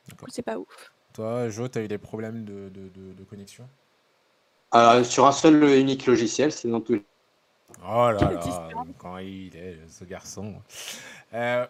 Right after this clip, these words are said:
Speaker 2: autre, autre chose qui a cartonné, que j'ai pas utilisé, je, je regrette de pas l'avoir utilisé. Enfin, je regrette. Non, je regrette pas, mais j'aurais bien aimé le tester. C'est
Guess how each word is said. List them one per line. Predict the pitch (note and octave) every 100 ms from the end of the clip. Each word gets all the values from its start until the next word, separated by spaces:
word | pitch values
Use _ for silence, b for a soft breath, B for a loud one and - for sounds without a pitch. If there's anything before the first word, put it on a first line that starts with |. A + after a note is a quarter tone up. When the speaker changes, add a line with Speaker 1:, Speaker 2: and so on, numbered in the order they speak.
| -
Speaker 2:
autre, | A3+ - F#3+ F3+ E3 D#3+ D#3
autre | A3+ A3+ G#3
chose | - A3+ -
qui | C#3
a |
cartonné, | C3+ D#3 D#3+ D3+ C#3
que | A#2
j'ai | A2
pas | D#3+ G3
utilisé, | - D#3+ A#2 A2 D#3+
je, | G#2+ G#2 G2 F#2+ F#2+
je | G2+
regrette | A2+ D3+ C#3 C3+
de |
pas | A#2 A#2
l'avoir | A2+ A2 A2
utilisé. | - G#2+ G2+
Enfin, | - E2+
je |
regrette. | F#2 - - B2
Non, | C3
je | G2
regrette | G#2 G#2
pas, | - B2+ B2
mais | G2 F#2
j'aurais | F#2+ F2+
bien | G2+ C3+
aimé | B2+ A2+
le |
tester. | - D3 C3+ D3 D#3+ b b b b b
C'est | - - D#3+ F3